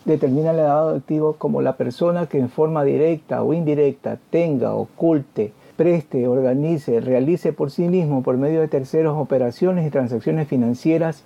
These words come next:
o económicas con el objeto de dar apariencia de licitud a actividades de lavado de activos, o que ingrese o egrese dinero de procedencia ilícita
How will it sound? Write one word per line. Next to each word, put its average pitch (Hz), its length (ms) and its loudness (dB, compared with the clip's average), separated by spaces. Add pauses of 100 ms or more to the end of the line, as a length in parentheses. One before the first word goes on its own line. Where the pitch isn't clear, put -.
(300)
o 165 100 4
económicas 185 640 0
con 180 220 -2
el 190 100 0
objeto 170 380 0
de 160 160 2
dar 156 160 0
apariencia 147 580 -2
de 131 100 2
licitud 165 540 0 (400)
a 160 80 2
actividades 156 580 2
de 151 80 -2
lavado 127 420 -2
de 143 100 0
activos, 120 540 -4 (240)
o 214 180 2
que 220 100 -2
ingrese 170 560 -2 (220)
o 175 120 2
egrese 147 460 0
dinero 147 380 0
de 143 120 2
procedencia 131 640 -2
ilícita 170 600 0